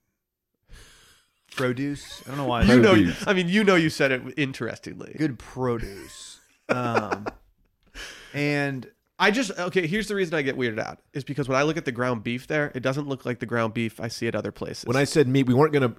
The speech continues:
Speaker 3: go buy steaks at Walmart. For, we were
Speaker 2: No,
Speaker 3: gonna
Speaker 2: you
Speaker 3: buy,
Speaker 2: were buying,
Speaker 3: we were
Speaker 2: "Hey,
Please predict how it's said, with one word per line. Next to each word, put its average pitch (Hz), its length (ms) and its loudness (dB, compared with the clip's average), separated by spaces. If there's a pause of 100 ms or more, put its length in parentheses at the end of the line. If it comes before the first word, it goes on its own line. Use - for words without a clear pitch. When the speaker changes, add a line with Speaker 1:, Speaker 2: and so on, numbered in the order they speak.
Speaker 3:
go 113 140 4
buy 95 200 2
steaks - 420 -2
at 80 60 -4
Walmart. 85 400 0
For, 82 200 -6
we 98 80 0
were 110 60 2
Speaker 2:
No, 175 140 8
Speaker 3:
gonna 170 60 8
Speaker 2:
you 170 60 6
Speaker 3:
buy, 113 180 8
Speaker 2:
were 104 60 4
buying, 175 320 4
Speaker 3:
we - 60 -14
were - 20 -12
Speaker 2:
"Hey, - 60 -16